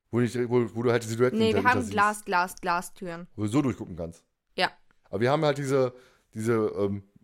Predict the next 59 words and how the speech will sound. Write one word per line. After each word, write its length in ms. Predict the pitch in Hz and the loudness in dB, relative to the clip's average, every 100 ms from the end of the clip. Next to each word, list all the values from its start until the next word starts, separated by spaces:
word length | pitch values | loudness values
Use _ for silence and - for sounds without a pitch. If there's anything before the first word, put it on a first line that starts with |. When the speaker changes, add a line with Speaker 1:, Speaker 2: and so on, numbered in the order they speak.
| _ 90 | _ -6
Speaker 1:
geribbelte, 400 | 107 113 147 135 | -2 0 0 -2
dieses 200 | 98 98 | -6 -8
geribbelte 360 | 101 107 139 95 | -4 -4 -4 -2
Glas, 200 | 98 - | -2 -2
sag 140 | 80 | -6
ich 80 | 80 | -4
mal, 160 | 92 95 | -4 -2
wo 80 | |
du 80 | 98 | -2
halt 200 | 104 107 | -2 -2
die, 100 | 107 | -2
Speaker 2:
Ah. 640 | 101 196 202 202 202 196 190 | 0 0 0 -2 -4 -4 -4
Speaker 1:
die 60 | |
Leute 160 | 123 127 | 0 0
hinter 180 | 123 110 | 2 0
siehst. 380 | 107 110 - - _ _ _ _ _ | 0 -6 -8 -14 _ _ _ _ _
Und 100 | 104 | -2
wir 80 | 113 | 0
haben 100 | 139 | 2
da 80 | 135 | 2
mal, 260 | 127 123 - - _ _ _ | 2 0 -6 -20 _ _ _
ich 140 | 92 | -14
war 100 | 101 | -10
mal 120 | 92 92 | -10 -6
fünfte 240 | 123 117 | -6 -4
Klasse, 220 | 113 - | -4 -4
Verstecken 320 | 101 - 143 | -6 -2 -2
gespielt 160 | 110 104 | -2 -4
in 20 | 98 | -4
der 40 | |
Schule 320 | 87 95 110 | -4 -6 -6
und 100 | 98 98 | -4 -4
hat 120 | 117 | -4
sich 100 | 104 | -8
tatsächlich 320 | - 117 120 | -10 -12 -8
ein 60 | 104 | -8
Mitschüler 380 | 113 117 113 110 _ _ _ _ _ | -6 -2 -2 -2 _ _ _ _ _
hinter 360 | 95 101 107 | -8 -2 0
dieser 260 | 98 90 92 | 0 -2 -4
Tür 140 | 107 | -4
versteckt. 340 | 87 78 76 73 | -8 -10 -12 -14
Ich 60 | |
hab 80 | 82 | -10
mir, 80 | 85 | -8
Alter, 220 | 82 78 | -6 -6
wie 60 | 80 | -8
doof 120 | 92 - | -10 -10
bist 120 | - | -6
du 80 | 80 | -6
eigentlich? 360 | 78 76 - _ _ | -6 -12 -18 _ _
<laughs> 120 | - - - - - - - - - - - - - - - | -16 -4 0 0 -2 -4 -6 -8 -10 -12 -12 -14 -16 -20 -8
Ne, 160 | 90 107 | -4 -2
also, 260 | 110 95 120 | -2 -4 -6
<laughs> 160 | - | -8
da 60 | 131 | -8
dachte 220 | 127 139 | -6 -8
ich 120 | 92 | -8
mir 100 | 113 | -2
auch, 280 | 123 120 | -2 -2